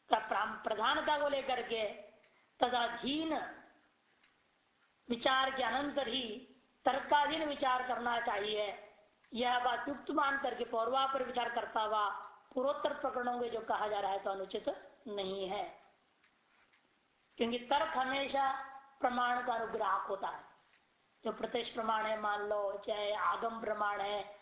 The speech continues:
अन्य प्रमाणों से ज्ञात पदार्थों को पोषण करता अनुग्राहक होता है तर्क। इसे अनुग्राह्य भूता जो आगम प्रमाण है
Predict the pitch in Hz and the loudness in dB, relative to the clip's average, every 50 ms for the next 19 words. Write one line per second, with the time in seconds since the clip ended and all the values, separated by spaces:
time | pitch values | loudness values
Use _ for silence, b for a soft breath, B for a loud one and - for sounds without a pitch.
0 | B B B - 190 226 240 285 330 320 - 277 277 269 277 269 262 262 262 262 | B B B 0 0 2 2 2 0 0 2 0 2 4 4 4 4 4 2 0
1 | 262 254 269 247 - 180 208 226 240 247 - - - 233 226 226 226 226 240 - | 0 -2 -4 -4 -4 -2 0 0 2 0 0 0 0 2 4 4 2 2 0 -2
2 | 240 220 214 214 208 220 220 226 254 - - - - - - - - - 254 226 | -2 -2 -2 -2 -2 0 2 2 2 2 0 -4 -10 -12 -18 -14 -6 -2 -2 0
3 | 233 226 - 285 294 285 277 262 254 254 - 262 247 233 214 208 190 220 196 214 | 0 2 2 2 2 2 0 0 0 2 2 2 2 2 0 0 -2 0 2 2
4 | 233 262 - 247 247 247 247 269 262 277 330 392 - - - - - - - _ | 2 2 2 0 -2 2 2 4 4 4 2 0 -2 -6 -10 -14 -18 -20 -20 _
5 | - - 190 - - - - - - _ _ _ _ _ _ _ _ _ _ _ | -8 -8 -8 -8 -8 -16 -20 -20 -20 _ _ _ _ _ _ _ _ _ _ _
6 | _ _ _ _ _ _ _ _ _ _ _ _ _ _ - - B B B B | _ _ _ _ _ _ _ _ _ _ _ _ _ _ -20 -20 B B B B
7 | B - 285 - 320 330 330 254 262 277 262 - 262 240 285 320 349 359 349 349 | B -2 0 0 2 0 2 2 0 0 0 2 2 2 4 4 2 2 2 2
8 | 339 339 339 339 320 311 311 294 269 277 285 294 285 285 285 277 269 277 269 269 | 0 2 4 4 4 6 4 4 4 4 2 2 0 0 0 0 2 2 2 2
9 | 262 269 269 | 2 0 -2